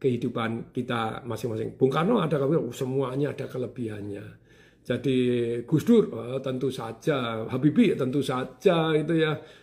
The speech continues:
dan semuanya luar biasa, luar biasa. Bu Megawati tentu saja ada, ada yang hal-hal yang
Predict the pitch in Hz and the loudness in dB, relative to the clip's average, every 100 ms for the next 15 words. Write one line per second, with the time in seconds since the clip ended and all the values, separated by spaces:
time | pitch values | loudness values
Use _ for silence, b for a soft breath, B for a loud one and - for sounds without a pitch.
0 | - 135 147 147 147 151 175 139 143 139 | -6 -4 -2 0 2 4 4 2 2 2
1 | 131 123 127 117 107 117 147 156 160 147 | 0 0 0 -2 -2 -4 0 0 2 0
2 | 160 202 - 120 127 110 104 - 120 117 | 2 0 0 -2 -4 -4 -10 -6 -4 -4
3 | 110 B B - 120 123 117 113 104 120 | -6 B B -12 -4 -2 0 -2 -2 0
4 | 117 | 0